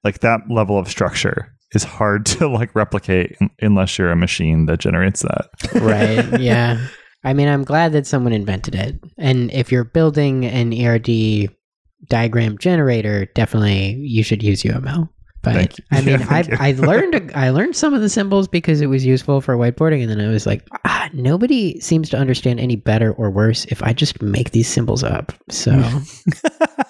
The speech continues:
Speaker 3: Stars many. Then you have the number
Speaker 2: <laughs>
Speaker 3: one. I don't know if people are still doing the double parallel lines in between the thing. I don't know. No one's doing that. Just
Speaker 1: Yeah.
Speaker 3: put one and a star.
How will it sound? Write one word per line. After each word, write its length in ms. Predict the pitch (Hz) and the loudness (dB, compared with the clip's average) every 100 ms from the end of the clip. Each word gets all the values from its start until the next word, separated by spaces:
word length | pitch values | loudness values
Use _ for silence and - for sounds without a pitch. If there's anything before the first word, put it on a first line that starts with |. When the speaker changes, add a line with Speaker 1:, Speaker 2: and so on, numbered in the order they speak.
| - - - - - - | -4 -6 -10 -12 -10 -8
Speaker 3:
Stars 580 | - - 233 247 269 220 | -6 0 2 4 4 4
many. 600 | 208 196 196 202 196 202 | 4 4 4 4 2 0
Then 220 | 160 202 233 | 2 2 4
you 100 | 220 | 2
have 100 | 226 | 2
the 100 | 226 | 2
number 300 | 226 226 220 | 2 2 2
Speaker 2:
<laughs> 0 | |
Speaker 3:
one. 800 | 175 170 185 190 185 190 196 196 - - - | 2 4 4 4 2 2 2 0 -2 -8 -2
I 100 | 175 | 0
don't 100 | 220 | 2
know 200 | 220 214 | 4 4
if 80 | 190 | 2
people 260 | 214 - 190 | 0 2 0
are 60 | |
still 200 | 165 190 | 2 0
doing 280 | 175 180 175 | 2 2 2
the 100 | 165 | 0
double 360 | 127 147 156 156 | 2 2 4 2
parallel 640 | - 147 151 147 139 135 | 0 0 2 2 2 2
lines 560 | 113 135 139 139 139 135 | 2 4 4 2 2 0
in 100 | 135 | 0
between 420 | 135 - 139 143 | -2 0 2 2
the 80 | 139 | 0
thing. 220 | 156 165 | 0 0
I 220 | 202 226 | 2 2
don't 120 | 180 | 2
know. 280 | 165 156 127 | 2 2 0
No 140 | 135 208 | 0 0
one's 200 | 143 101 | 0 0
doing 220 | 110 95 | 0 2
that. 160 | 101 104 | 0 0
Just 140 | 135 | 2
Speaker 1:
Yeah. 160 | 117 110 | 2 2
Speaker 3:
put 100 | 143 | 2
one 300 | 151 151 147 | 2 2 0
and 100 | 131 | -2
a 60 | |
star. 280 | 117 113 | 0 2